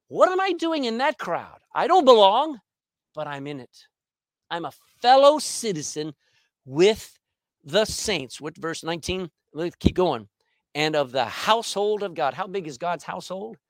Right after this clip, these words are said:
It's pretty big. Always room, room for one more. "So you and I and every repentant believer in Jesus Christ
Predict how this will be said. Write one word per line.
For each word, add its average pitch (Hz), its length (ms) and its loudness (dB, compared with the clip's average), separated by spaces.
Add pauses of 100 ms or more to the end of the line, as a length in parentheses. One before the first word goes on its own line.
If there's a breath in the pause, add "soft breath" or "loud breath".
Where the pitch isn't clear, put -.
(380)
It's 127 180 -12
pretty 139 240 -4
big. 196 400 2 (720)
Always 131 160 -8
room, 139 260 -8
room 151 160 -6
for 135 160 -12
one 156 160 -2
more. 156 400 -8 (840 soft breath)
"So 151 420 6
you 233 220 2
and 269 100 2
I 165 420 -4
and 139 140 -8
every 226 320 -2
repentant 220 580 -6
believer 185 400 -4
in 143 100 -8
Jesus 165 380 -10
Christ 135 420 -12